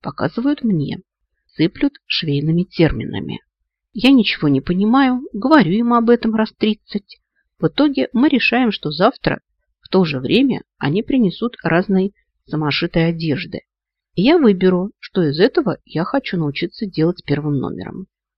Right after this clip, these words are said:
Постепенно они успокаиваются и принимаются за свое рукоделие. Я тоже достаю вязание. Они расспрашивают меня чуть-чуть, но я мало что могу сказать о материале и способе вязки. Скоро им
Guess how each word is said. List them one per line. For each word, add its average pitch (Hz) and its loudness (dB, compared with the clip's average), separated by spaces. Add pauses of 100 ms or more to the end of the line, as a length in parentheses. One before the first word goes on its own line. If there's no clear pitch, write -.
(760)
Постепенно 285 6
они 147 -2
успокаиваются 269 0 (280)
и 330 8
принимаются 214 2
за 170 -6
свое 156 -2
рукоделие. 160 -4 (580)
Я 233 6
тоже 240 4
достаю 196 0
вязание. 165 0 (420)
Они 151 0
расспрашивают 220 0
меня 254 6
чуть-чуть, 240 -6
но 247 2
я 247 4
мало 226 2
что - -6
могу 147 -4
сказать 190 -2
о - 0
материале 156 -4 (240)
и 233 4
способе 180 -2
вязки. 147 -6 (440)
Скоро 330 4
им 277 4